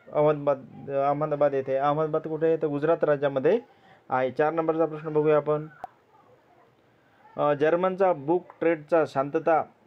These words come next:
पुरस्कार कोणाला मिळालेला आहे? तर सलमान रशीद यांना मिळालेला आहे. तर त्यांचा जन्म मुंबई येथे झालेला आहे. तर ते इंग्लंड, अमेरिकेचे, अ, अमेरिके वंशीचे आहेत. तर त्यांनी भरपूर पुस्तकं लिहिलेली आहेत. त्यांच्यावर नेहमी परीक्षेमध्ये एक प्रश्न विचारला जातो.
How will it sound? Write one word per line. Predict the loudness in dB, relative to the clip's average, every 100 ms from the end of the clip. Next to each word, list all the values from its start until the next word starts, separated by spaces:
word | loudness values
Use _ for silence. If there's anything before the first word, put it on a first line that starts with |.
| -6
पुरस्कार | -4 -2 -2 -2
कोणाला | -2 -2 2 0
मिळालेला | 2 0 0 0
आहे? | 0 0 -2 -8 _ _ -2
तर | 0
सलमान | 2 0 0 0 0
रशीद | 0 0
यांना | 0 0 0
मिळालेला | 2 2 4 2
आहे. | 0 -2 -6 -14
तर | -6
त्यांचा | -4 0 0
जन्म | 0 -2
मुंबई | -4 -2 2
येथे | 2 2
झालेला | -4 -2 0
आहे. | 0
तर | 2 0 -2 _ -20 -20 _ -2
ते | 0 0
इंग्लंड, | -2 0 0 -2 -6
अमेरिकेचे, | -6 -4 -2 -4 0 2 2 0 2 4 4
अ, | 2 2 0 -4
अमेरिके | -2 -2 -2
वंशीचे | -2 -2 -6 -4
आहेत. | -2 -2 -4 -4 -18 -18 -6
तर | 0
त्यांनी | 2 2
भरपूर | 2 0 0
पुस्तकं | -4 -2 0
लिहिलेली | 0 0 0
आहेत. | 0
त्यांच्यावर | -2 2 0
नेहमी | 0 -4 -4
परीक्षेमध्ये | -6 -8 -8 -4 -4
एक | -4
प्रश्न | -10 -10
विचारला | -8 -6 -2
जातो. | -2 -2 -10